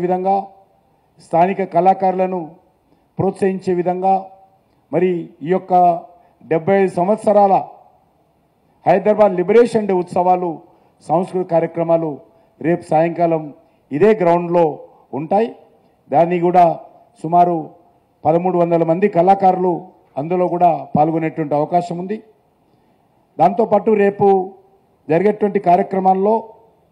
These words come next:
మేము మరి ఫ్రీడమ్ ఫైటర్స్ని అందరినీ కూడా ఆహ్వానించాం. ఇది ఫ్రీడమ్ ఫైటర్స్కి సంబంధించినటువంటి మరి ఒక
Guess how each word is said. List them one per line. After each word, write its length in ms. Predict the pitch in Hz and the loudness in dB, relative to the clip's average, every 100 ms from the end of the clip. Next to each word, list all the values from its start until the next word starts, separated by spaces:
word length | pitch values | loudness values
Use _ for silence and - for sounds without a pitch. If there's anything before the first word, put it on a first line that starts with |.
| _ _ _ _ _ _ _ 151 | _ _ _ _ _ _ _ -4
మేము 280 | 185 196 190 185 180 - _ _ _ _ _ _ _ _ - | -2 2 2 0 -4 -14 _ _ _ _ _ _ _ _ -6
మరి 140 | 170 165 170 - _ | -4 -4 -8 -18 _
ఫ్రీడమ్ 380 | 196 226 233 220 | -4 2 2 2
ఫైటర్స్ని 460 | 196 190 220 - 185 | 0 0 -2 -2 -4
అందరినీ 280 | 196 220 214 | 0 0 0
కూడా 120 | 196 170 | 2 2
ఆహ్వానించాం. 540 | 170 175 156 143 131 98 _ _ _ _ _ _ _ _ _ _ _ _ _ _ _ _ | 2 -2 -4 -12 -16 -18 _ _ _ _ _ _ _ _ _ _ _ _ _ _ _ _
ఇది 140 | 170 180 180 | -6 -6 -4
ఫ్రీడమ్ 360 | 214 220 226 | 0 2 4
ఫైటర్స్కి 440 | 202 202 208 - - | 2 2 -2 -4 -6
సంబంధించినటువంటి 800 | 190 190 196 196 185 190 180 185 175 - _ _ _ _ _ _ | -4 -2 -4 -6 -6 -6 -6 -6 -8 -12 _ _ _ _ _ _
మరి 160 | 151 175 175 | -2 0 0
ఒక 80 | 175 | -2